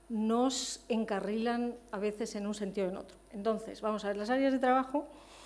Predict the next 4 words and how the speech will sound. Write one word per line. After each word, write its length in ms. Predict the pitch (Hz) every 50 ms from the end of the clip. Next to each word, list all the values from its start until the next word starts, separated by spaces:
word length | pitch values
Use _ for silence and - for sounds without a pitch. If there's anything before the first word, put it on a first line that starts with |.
| - - - -
abordan 480 | - 196 190 214 220 220 233 220 220 208
riesgos 800 | 208 202 214 226 226 220 220 220 233 226 220 220 220 220 - -
bióticos, 760 | 202 185 196 214 220 220 - 226 208 - - 220 214 214 - -
abióticos, 1000 | 196 185 196 208 220 220 220 - 214 180 - - 214 208 208 208 208 208 208